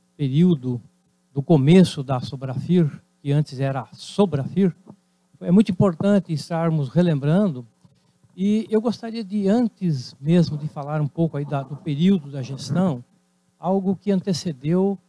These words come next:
e que talvez tenha trazido a, a justificativa para então tudo que veio acontecer.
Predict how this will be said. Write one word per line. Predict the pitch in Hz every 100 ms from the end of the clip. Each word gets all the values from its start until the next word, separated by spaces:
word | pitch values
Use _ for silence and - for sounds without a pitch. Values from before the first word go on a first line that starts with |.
| _ -
e | 180
que | 202
talvez | - 175 131 180 156
tenha | 180 175 156
trazido | 165 147 123 156 170 165
a, | 156 143 143 143
a | 156
justificativa | 139 170 - 165 170 151 - 175 180 170
para | 165 165
então | 151 - 165 180 190 190 _
tudo | - 220
que | - 175
veio | 185 190
acontecer. | 180 190 196 156 - 127 117